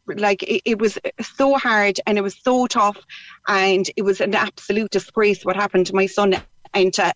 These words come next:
all of the other families out there who are seeking support. There was no backup plan. There was no, um, public S L T sessions of, "Look,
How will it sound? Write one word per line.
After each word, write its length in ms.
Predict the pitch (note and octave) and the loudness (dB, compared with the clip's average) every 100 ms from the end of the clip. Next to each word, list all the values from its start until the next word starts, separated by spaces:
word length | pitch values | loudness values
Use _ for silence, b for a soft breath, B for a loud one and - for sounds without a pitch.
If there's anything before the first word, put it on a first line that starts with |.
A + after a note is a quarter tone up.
| - _ _ _ | -6 _ _ _
all 220 | G#3+ G3 | 0 2
of 100 | F#3+ | 0
the 80 | F3+ | 0
other 140 | G3 F#3+ | -2 0
families 400 | G#3+ G3 F#3 F#3 | 0 0 0 0
out 120 | F#3 | 0
there 220 | F#3+ F#3 B - | -2 -2 B -2
who 100 | G#3 | 0
are 100 | G3+ | 0
seeking 340 | A3 G3+ G3+ | -4 -2 -2
support. 500 | - G3+ G#3 G3 - | -2 0 2 2 0
There 100 | B3 | 0
was 140 | A#3 B3+ | 0 2
no 140 | D#4 | 2
backup 300 | C4+ A#3+ F#3+ | 2 -2 -4
plan. 240 | - E3+ E3+ B B B - | 0 -2 -2 B B B 0
There 140 | A#3 | 2
was 280 | A3 G#3 - | 2 0 2
no, 460 | A#3+ A#3 A#3 A3+ G#3+ B B - | 2 2 2 0 -2 B B -2
um, 380 | G3+ G3 G3+ G3+ | 0 2 0 -2
public 420 | - B3 A3 G#3+ - | -2 -4 0 -4 -2
S 180 | A3+ - | -2 0
L 100 | F3+ | -2
T 280 | - C4+ C4 | 0 0 0
sessions 580 | A3+ A3 - G#3+ G3+ | 0 0 2 2 2
of, 140 | G3+ F#3+ | 2 2
"Look, 180 | B3 | 2